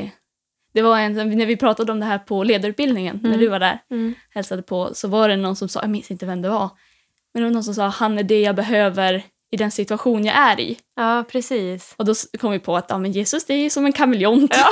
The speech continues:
Speaker 2: precis. <laughs>
Speaker 1: Att när,
Speaker 2: Ja.
Speaker 1: när jag är blå och kanske lite ledsen,
Speaker 2: Mm.
Speaker 1: då blir även han blå. Han anpassar sig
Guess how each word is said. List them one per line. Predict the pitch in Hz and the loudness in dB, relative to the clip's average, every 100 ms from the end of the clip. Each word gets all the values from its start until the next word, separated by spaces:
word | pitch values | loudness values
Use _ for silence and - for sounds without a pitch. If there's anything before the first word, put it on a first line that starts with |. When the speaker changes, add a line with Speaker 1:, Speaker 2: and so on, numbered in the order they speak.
| 453 | 4
Speaker 2:
precis. | 453 - 480 381 - | 4 6 6 4 4
<laughs> | - - 427 453 403 403 - 302 - - - - 370 320 | 2 4 4 4 4 0 2 0 0 -6 -8 -6 -4 2
Speaker 1:
Att | 247 403 359 240 | 2 2 -4 0
när, | 240 | 2
Speaker 2:
Ja. | 233 226 - _ | 2 -2 -8 _
Speaker 1:
när | - | -2
jag | 226 247 | 2 4
är | 226 | 2
blå | 196 190 180 185 | 0 0 0 -4
och | 196 | -4
kanske | 226 190 190 | -6 -6 -8
lite | - | -6
ledsen, | 190 185 - - 185 - - | -6 -6 -8 -6 -6 -10 -12
Speaker 2:
Mm. | 226 208 | -8 -6
Speaker 1:
då | 208 | -2
blir | 220 | 0
även | 208 220 | 0 0
han | 262 226 | 0 0
blå. | 170 165 | 0 -2
Han | - 208 202 | 0 -2 -2
anpassar | 208 220 226 - | -2 -2 -6 -6
sig | 190 185 185 | -4 -4 -4